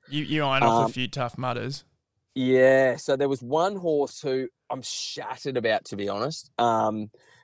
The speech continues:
Speaker 2: because they're, they handle the heavy deck, but they're a get back run on horse. So I was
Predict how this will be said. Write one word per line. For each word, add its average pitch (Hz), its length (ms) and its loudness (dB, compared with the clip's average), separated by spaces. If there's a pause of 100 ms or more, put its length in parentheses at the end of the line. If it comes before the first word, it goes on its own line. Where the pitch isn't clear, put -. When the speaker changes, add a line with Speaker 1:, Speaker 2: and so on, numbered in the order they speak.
(160)
Speaker 2:
because 117 300 2
they're, 117 220 4 (300)
they 120 180 2
handle 147 460 2
the 127 80 2
heavy 117 260 0
deck, 101 300 -4
but 107 140 2
they're 104 160 2
a 107 60 -2
get - 260 0
back 98 200 -2
run 101 220 -6
on 101 160 -4
horse. 131 540 0 (680)
So - 140 4 (340)
I 123 80 4
was 127 180 4